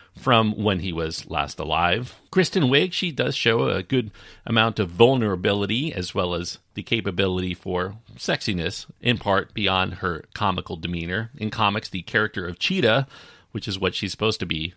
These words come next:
in this film, she's friends with Diana, but she's also very jealous of her. And as with the Superman films, the villains here are depicted as buffoons. They carry a great deal of capacity for harm due to a loss of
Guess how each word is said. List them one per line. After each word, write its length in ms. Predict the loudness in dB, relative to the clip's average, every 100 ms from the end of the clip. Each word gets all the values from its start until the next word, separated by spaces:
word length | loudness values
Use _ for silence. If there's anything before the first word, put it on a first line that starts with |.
| -8
in 180 | -6
this 180 | -4 -8
film, 360 | -6 -6 -4 -8
she's 220 | -6 -8
friends 380 | -2 0 0 -2
with 140 | -4
Diana, 420 | -2 -2 -2 -2
but 160 | -4 -6
she's 180 | -6 -6
also 220 | -6 -6
very 180 | -8 -6
jealous 380 | -2 0 0 -4
of 100 | -4
her. 180 | -2
And 220 | -2 -4 -10 -20 -20 -12 -2
as 180 | 0
with 120 | 0 -2
the 100 | -2
Superman 420 | -2 -2 0 -2
films, 380 | -2 -2 -2 -4
the 160 | -6 -8 -14
villains 480 | -2 4 6 6 2
here 400 | 2 2 2 -2 -10 -4
are 220 | 4 4
depicted 800 | 4 -2 -6 _ -2 0 0 0
as 260 | 2 0 2
buffoons. 600 | 0 4 6 6 4 -2
They 120 | -8
carry 380 | -6 -2 0 0
a 20 |
great 300 | -2 -4 -4
deal 180 | -4 -2
of 140 | -4
capacity 500 | -8 -2 -2 -2 -10
for 160 | -8 -8
harm 460 | 2 6 6 4 -2 -14 -20 -20 _ -6
due 120 | -4
to 140 | 0 0
a 40 |
loss 300 | 4 4 2
of 100 | -2